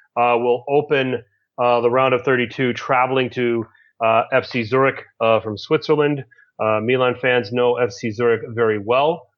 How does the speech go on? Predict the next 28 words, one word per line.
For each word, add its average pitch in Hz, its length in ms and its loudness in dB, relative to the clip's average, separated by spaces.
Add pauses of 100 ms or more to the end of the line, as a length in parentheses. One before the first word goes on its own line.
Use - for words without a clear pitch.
from 143 140 -2
a 135 40 -2
few 143 180 -4
years 139 260 0
ago. 139 420 0 (360)
Um, 107 680 0 (500)
and 117 240 2
then, 117 300 2
uh, 113 240 4
we 113 160 2
have 117 300 0
Inter 160 560 0
will 131 360 0
spend 135 540 0
ma-, 139 220 0 (120)
the 123 360 2
first 160 260 0
leg 143 260 2
of 127 180 0
that 127 220 2
round 127 220 0
of 120 100 -2
thirty-two 127 460 0
on 120 120 -2
the 113 100 0
road, 139 340 2 (680)
uh, 110 180 0 (200)
at 117 220 -2